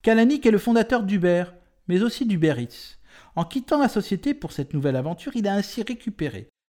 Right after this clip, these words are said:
les données de centaines de millions de repas commandés sur Uber Eats. Dans ces données étaient répertoriés notamment les restaurants et les plats les plus appréciés et commandés, d'après les notes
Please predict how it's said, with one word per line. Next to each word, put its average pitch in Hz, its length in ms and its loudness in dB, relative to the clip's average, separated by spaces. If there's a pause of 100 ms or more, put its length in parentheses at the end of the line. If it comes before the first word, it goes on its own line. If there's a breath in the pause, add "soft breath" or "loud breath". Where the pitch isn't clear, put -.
les 175 120 2
données 196 300 0
de 139 120 -4
centaines 226 720 -2
de 156 100 0
millions 170 500 -4
de 135 100 -2
repas 131 400 -4
commandés 139 500 -6
sur 123 260 -14
Uber 107 280 -12
Eats. - 400 -20 (760)
Dans 220 320 4
ces 262 280 0
données 139 480 0 (160)
étaient 233 300 -2
répertoriés 156 840 -6
notamment 180 600 0 (140)
les 254 160 4
restaurants 214 500 2
et 160 60 2
les 147 120 0
plats 247 200 2
les 185 100 6
plus 170 280 0
appréciés 202 420 0
et - 120 -4
commandés, 147 560 0
d'après 190 260 0
les 180 140 4
notes 208 340 0